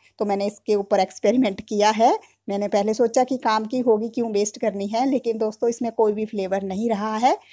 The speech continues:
अब इसे, अम, देखिए हम साइड में रख देंगे। और यहाँ दो कप मैंने लिए हैं, देखिए धागे वाली मिश्री के, और ये कूट लिए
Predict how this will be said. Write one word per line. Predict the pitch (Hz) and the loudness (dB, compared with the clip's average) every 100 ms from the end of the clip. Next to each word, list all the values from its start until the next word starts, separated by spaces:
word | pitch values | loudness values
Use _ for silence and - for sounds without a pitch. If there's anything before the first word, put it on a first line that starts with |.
| - | -4
अब | - 226 214 | 2 2 0
इसे, | 208 208 208 | -6 -4 -6
अम, | - 254 214 202 | -8 -12 -8 -4
देखिए | 196 202 247 254 | -4 -2 2 2
हम | 202 202 | 2 -4
साइड | - 196 196 | -2 0 2
में | 240 | 2
रख | 247 247 | 0 0
देंगे। | 240 240 285 330 | -2 0 2 4
और | 233 240 262 294 _ _ _ - | 6 8 6 2 _ _ _ -6
यहाँ | 220 233 269 240 | 0 2 2 4
दो | 254 294 | 6 6
कप | 302 254 240 | 6 4 2
मैंने | 220 208 202 | -2 -2 -2
लिए | 196 190 | -2 -4
हैं, | 202 233 | -4 -4
देखिए | 190 220 | -4 -4
धागे | 185 180 185 202 | -6 -8 -4 -2
वाली | 185 180 | -2 -2
मिश्री | 180 180 185 | -4 -6 -8
के, | 190 214 294 | 0 2 4
और | 247 220 | 4 4
ये | 240 | 0
कूट | 285 233 240 226 | -2 0 0 0
लिए | 214 175 170 | -4 -4 -6